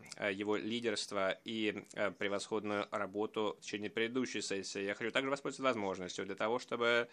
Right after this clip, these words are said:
поблагодарить генерального секретаря, э, за руководство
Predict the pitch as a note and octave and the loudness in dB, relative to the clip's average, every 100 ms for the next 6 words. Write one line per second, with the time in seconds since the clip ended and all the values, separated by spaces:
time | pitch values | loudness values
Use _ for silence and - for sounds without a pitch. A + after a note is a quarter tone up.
0 | - - - - - - - _ _ - | -12 -18 -16 -18 -20 -20 -20 _ _ -20
1 | _ _ - C3+ C3+ A#2+ G#2+ F#2+ F2 E2+ | _ _ -4 0 2 4 2 2 -2 -2
2 | - F2+ G#2+ A#2+ A#2 B2+ - - F#2 F2 | 0 4 8 6 4 -2 -16 -6 -2 -2
3 | C#2+ C2 F#2+ F#2+ F2 - G#2+ A2+ G#2+ C#3 | -2 -6 -2 0 0 0 0 2 2 2
4 | C#3 - C3 C3+ | -2 0 2 2